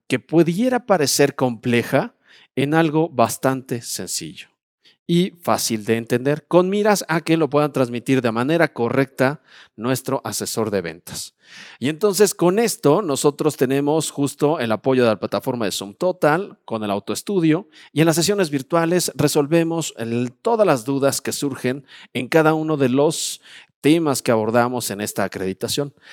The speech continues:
La verdad es que la respuesta de los chicos ha sido bastante, bastante buena,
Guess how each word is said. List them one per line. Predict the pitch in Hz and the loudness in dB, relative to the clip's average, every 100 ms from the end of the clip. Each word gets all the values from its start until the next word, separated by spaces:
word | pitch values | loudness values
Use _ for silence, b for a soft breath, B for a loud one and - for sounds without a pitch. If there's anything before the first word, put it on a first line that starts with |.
| B 104 | B -2
La | 131 | 0
verdad | 156 202 208 | 2 2 2
es | - | 0
que | |
la | 156 | 2
respuesta | 135 135 180 - | 2 0 -2 2
de | 185 | 2
los | 127 | 2
chicos | - 170 180 180 | 0 -2 0 0
ha | - | 0
sido | 147 156 156 | 0 0 0
bastante, | 135 120 120 180 202 214 | 2 0 2 0 2 0
bastante | 131 139 131 123 | 0 0 0 0
buena, | 107 110 170 | 0 -2 -6